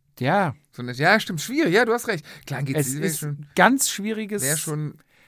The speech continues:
Speaker 1: Da hast du dir als fiese Mapp hier was
Speaker 2: Ja, ja,
Speaker 1: ganz
Speaker 2: klar,
Speaker 1: ekliges.
Speaker 2: ich wollte dich
Speaker 1: Wa-,
Speaker 2: dumm
Speaker 1: wa-,
Speaker 2: dastehen lassen.
Speaker 1: was würdest du <laughs> denn sagen hier?
Speaker 2: F C Meister oder G-C-C-Sieg?
Speaker 1: Ja.
Speaker 2: Ähm, ich würde tatsächlich, also aus meinem Gedanken heraus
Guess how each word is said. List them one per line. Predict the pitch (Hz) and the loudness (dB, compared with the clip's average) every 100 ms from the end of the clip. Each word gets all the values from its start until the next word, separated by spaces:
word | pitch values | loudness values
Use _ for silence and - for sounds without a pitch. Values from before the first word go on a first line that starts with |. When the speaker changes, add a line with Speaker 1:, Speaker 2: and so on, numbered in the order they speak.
| _ - _ _ _ _ - | _ -20 _ _ _ _ -2
Speaker 1:
Da | 170 | 0
hast | 220 - | 2 4
du | 226 220 226 | 6 4 2
dir | 214 220 220 214 | -4 0 0 2
als | 202 196 - | 2 2 2
fiese | 254 214 190 | 2 4 6
Mapp | 202 247 - | 6 4 2
hier | 220 | 2
was | 196 196 | 6 8
Speaker 2:
Ja, | |
ja, | 226 208 | 8 6
Speaker 1:
ganz | 240 | 6
Speaker 2:
klar, | 381 | 6
Speaker 1:
ekliges. | 233 381 233 220 190 | 8 8 8 6 6
Speaker 2:
ich | 185 | 4
wollte | 196 233 | 4 4
dich | |
Speaker 1:
Wa-, | 247 | 2
Speaker 2:
dumm | 254 | 4
Speaker 1:
wa-, | 302 | 4
Speaker 2:
dastehen | 262 147 | 4 -2
lassen. | 131 127 | -4 2
Speaker 1:
was | 180 220 - | 6 6 6
würdest | 247 233 - - 247 | 6 6 6 6 8
du | |
<laughs> | 240 151 | 8 8
denn | 220 139 | 6 4
sagen | 139 143 180 151 151 | 4 6 6 6 4
hier? | 143 139 117 - - | 4 6 4 -2 -6
Speaker 2:
F | 151 - | -6 -4
C | - 220 | -2 2
Meister | 190 214 220 | 2 2 2
oder | 180 | 0
G-C-C-Sieg? | 175 190 185 151 202 190 196 240 - | 0 -4 -8 -8 -8 -8 -10 -4 4
Speaker 1:
Ja. | 170 196 | 6 6
Speaker 2:
Ähm, | 180 208 185 - | 4 2 -2 -10
ich | 196 151 160 | -10 -6 -2
würde | 262 277 | -2 -2
tatsächlich, | - 233 240 247 254 196 | -4 -4 -2 -4 -4 -2
also | 208 | 0
aus | 214 202 | 0 -2
meinem | 202 202 | -4 -2
Gedanken | 185 196 - | 0 0 0
heraus | 233 220 214 226 | -2 0 2 0